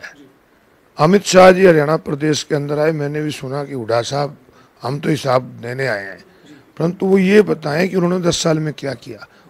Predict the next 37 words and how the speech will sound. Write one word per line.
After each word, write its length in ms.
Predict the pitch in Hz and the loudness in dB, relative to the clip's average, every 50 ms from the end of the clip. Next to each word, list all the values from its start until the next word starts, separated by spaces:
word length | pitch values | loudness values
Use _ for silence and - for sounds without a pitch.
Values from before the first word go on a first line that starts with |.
| - - | -12 -6
हुड्डा 200 | 131 127 175 202 | 2 6 6 6
साहब 280 | - 220 208 214 196 196 | 8 8 6 6 6 4
की 120 | 190 190 | -4 -4
जिस 220 | 165 160 151 - | -4 -4 -6 -4
समय 220 | 170 175 175 180 170 | -4 -2 -2 -2 -2
हरियाणा 280 | 151 139 135 139 160 | -2 -4 -2 -2 -2
प्रदेश 420 | 160 - - 139 127 151 147 131 - | -2 -2 -6 -6 -4 -4 -4 -4 -6
के 100 | - 156 | -8 -8
अंदर 180 | 139 135 147 | -8 -8 -10
सरकार 420 | 135 - - 117 - - 123 117 110 | -10 -10 -14 -14 -8 -4 -4 -4 -4
थी, 240 | - - 151 165 - _ _ _ _ - _ _ _ _ | -6 -8 -8 -8 -8 _ _ _ _ -20 _ _ _ _
आपको 320 | - 165 170 165 _ - 180 | -4 -4 -4 -4 _ -2 0
ये 160 | 165 165 165 | 0 0 0
देखो 300 | 143 147 139 - 175 180 | -2 -6 -6 -4 -4 -4
कितने 380 | 175 - 160 143 160 165 170 | -4 -6 -10 -8 -6 -8 -8
thermal 300 | 151 - 139 131 135 143 | -6 -8 -10 -10 -8 -10
plant 380 | 143 156 147 135 135 127 120 127 | -12 -10 -10 -10 -10 -10 -12 -14
लगे, 200 | 127 139 139 135 - _ _ _ - - - - - _ _ _ - | -16 -16 -16 -18 -20 _ _ _ -20 -20 -20 -20 -20 _ _ _ -8
कितने 340 | 156 156 151 180 185 196 190 | -8 -6 -4 0 2 2 2
medical 420 | 175 165 160 160 160 143 160 160 | 2 0 0 0 0 0 0 -4
college 360 | 151 - 165 151 147 143 139 | -4 -4 -6 -6 -6 -8 -10
बने, 220 | 139 135 131 131 127 _ | -12 -14 -14 -16 -16 _
कितनी 320 | - 165 - - 156 185 190 | -12 -12 -12 -6 -4 -2 0
universities 600 | 185 175 165 165 160 170 156 - - 170 165 143 | 0 0 0 0 -2 -4 -4 -4 -4 -6 -6 -6
बनी, 280 | 139 139 135 135 139 - | -8 -10 -10 -12 -12 -10
कितनी 340 | - 170 170 - - 180 190 | -10 -12 -10 -8 -4 -2 -2
metro 440 | 175 165 165 156 151 - 180 185 180 | 0 0 -2 -4 -2 0 2 2 2
आगे 220 | 165 160 156 160 | 2 0 -2 -6
बढ़ी। 320 | 151 156 160 151 135 165 151 _ - - - - - - | -6 -6 -6 -8 -8 -8 -10 _ -20 -20 -20 -20 -20 -2
प्रति 260 | - 165 165 165 185 180 | 0 0 2 2 2 2
व्यक्ति 340 | 170 175 170 - - 180 | 2 2 0 -2 2 4
आए, 180 | 175 165 170 180 | 4 6 4 4
मैं 140 | 180 175 170 | 2 0 -2
हरियाणा 260 | 156 147 147 151 156 | -2 -2 -4 -4 -6
प्रदेश 400 | 156 - - 139 143 147 127 131 | -6 -8 -10 -10 -8 -10 -8 -8
आगे 280 | 147 139 131 135 131 123 | -8 -8 -8 -8 -8 -6
गया, 220 | 123 139 147 - | -6 -8 -8 -8